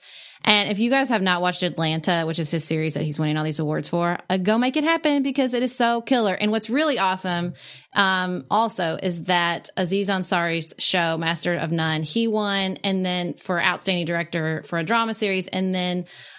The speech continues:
uh, Lena Waithe, who is his co-star, won for this amazing episode called Thanksgiving in the second, um, season. She's a woman of color, and she is hilarious and wonderful.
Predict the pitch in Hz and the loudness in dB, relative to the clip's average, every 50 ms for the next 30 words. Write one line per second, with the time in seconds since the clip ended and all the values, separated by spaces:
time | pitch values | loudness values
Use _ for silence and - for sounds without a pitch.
0 | - - - 196 185 185 - - 202 214 233 262 254 233 202 208 190 180 180 - | -10 -2 0 0 0 0 0 -2 0 0 0 0 0 0 0 0 0 0 0 0
1 | 214 202 185 175 175 - 190 180 - - - 185 185 180 - - 180 175 165 160 | 0 0 0 0 0 0 0 -2 -2 -2 0 0 0 2 0 2 2 2 2 2
2 | 160 156 156 143 - _ _ - 190 170 175 185 180 180 - 202 180 175 - - | 0 0 -2 -4 -6 _ _ -4 -2 0 2 2 2 0 0 0 -2 0 0 0
3 | 185 190 185 180 180 190 180 175 180 160 160 156 - - 170 160 156 - 160 160 | 2 2 2 2 2 2 0 0 0 0 -2 -2 -2 -2 -2 -2 0 0 -2 -2
4 | - - 165 160 - - - 160 156 160 160 156 160 156 151 - - 160 160 - | 0 -2 -2 -2 -2 -2 -2 0 0 0 0 0 0 0 0 0 0 -2 0 0
5 | 165 156 156 156 156 151 - 170 160 156 156 - - 160 147 156 151 151 165 156 | 0 0 0 -2 -4 -4 -4 -2 -2 -2 0 0 0 0 0 0 -2 0 -2 -2
6 | 151 165 156 156 156 156 151 151 151 - 160 151 147 147 147 143 - 170 175 165 | 0 0 0 0 0 0 -2 -2 -2 0 0 0 0 0 -2 -2 -2 -2 0 0
7 | - - - 214 214 208 214 208 196 196 - - - - - _ - - 202 208 | 0 2 2 2 2 4 2 0 0 -2 -8 -18 -20 -20 -18 _ -2 0 2 2
8 | 202 - 220 226 262 277 269 262 254 240 240 - - 196 185 180 196 196 190 185 | 2 2 2 2 2 2 2 2 2 0 0 0 0 0 2 2 2 0 0 0
9 | - 190 180 180 175 175 175 | 2 2 2 4 2 0 -2